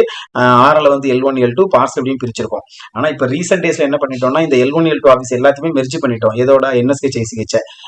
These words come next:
இங்க வந்து டிராபிக் அதிகமா இருக்கும், அது மாதிரி. இப்போதைக்கு பாத்தீங்கன்னா இதெல்லாம் பழைய மெத்தட்ல உள்ளது. இப்ப புதுசு பாத்தீங்கன்னா only என் எஸ் ஹெச்சும் ஐ சி ஹெச்சும் மட்டும்தான் இருக்கு.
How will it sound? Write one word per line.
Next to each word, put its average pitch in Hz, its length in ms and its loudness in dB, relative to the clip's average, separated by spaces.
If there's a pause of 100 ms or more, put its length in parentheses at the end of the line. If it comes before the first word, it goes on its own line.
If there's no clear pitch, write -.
இங்க 127 260 -2
வந்து 147 180 4
டிராபிக் 135 360 2
அதிகமா 127 260 0
இருக்கும், 123 220 2
அது 117 80 0
மாதிரி. 113 220 -4
இப்போதைக்கு 151 520 2
பாத்தீங்கன்னா 127 400 0
இதெல்லாம் 135 220 0
பழைய 131 280 2
மெத்தட்ல 143 400 2
உள்ளது. 123 300 -2
இப்ப - 260 -6 (120)
புதுசு 185 300 -2
பாத்தீங்கன்னா 147 320 2 (120)
only 156 240 -2
என் 139 160 2
எஸ் 151 200 -2
ஹெச்சும் 190 240 -4
ஐ 131 120 0
சி 127 160 -8
ஹெச்சும் 135 240 -4
மட்டும்தான் 120 340 -2
இருக்கு. - 220 -8